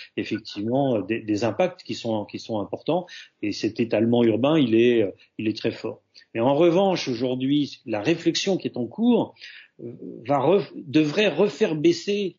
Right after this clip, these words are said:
le peu de nature qui a commencé à s'installer ou, ou la biodiversité qui est en train de s'installer. Pourquoi ? Parce que les réflexions que je suis, hein, je suis dans plusieurs groupes en ce moment sur le zéro artificialisation net, euh,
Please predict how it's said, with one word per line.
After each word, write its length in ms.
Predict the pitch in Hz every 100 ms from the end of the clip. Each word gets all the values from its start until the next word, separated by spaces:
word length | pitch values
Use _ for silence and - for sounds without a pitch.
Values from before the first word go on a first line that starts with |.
| _
le 240 | 156 156
peu 160 | 165 160
de 100 | 147
nature 420 | 156 170 190 -
qui 120 | -
a 40 | 120
commencé 400 | 143 143 135 127
à 40 |
s'installer 640 | - 139 - 147 143 156
ou, 300 | 139 113 107 - - - -
ou 80 | 123
la 100 | 120
biodiversité 560 | 120 143 143 147 143 135
qui 80 |
est 40 | 123
en 40 |
train 160 | - 123
de 60 |
s'installer. 460 | 113 117 - 147 214
Pourquoi ? 340 | 214 131 226 233
Parce 160 | 135
que 240 | - 131 113 - - - - _
les 120 | 107 117
réflexions 640 | 160 - 156 - 175 151
que 140 | -
je 120 | 117 135
suis, 260 | - 208
hein, 100 | 156
je 80 | 127
suis 100 | 120
dans 100 | 120
plusieurs 380 | 110 117 120 117
groupes 320 | 131 147 135
en 60 | 110
ce 140 | -
moment 260 | 117 127 131
sur 200 | - 101
le 60 |
zéro 220 | 92 113
artificialisation 760 | 113 - - - 110 104 110 113 160
net, 340 | 185 202 - 104 - - - - -
euh, 560 | 120 117 117 113 110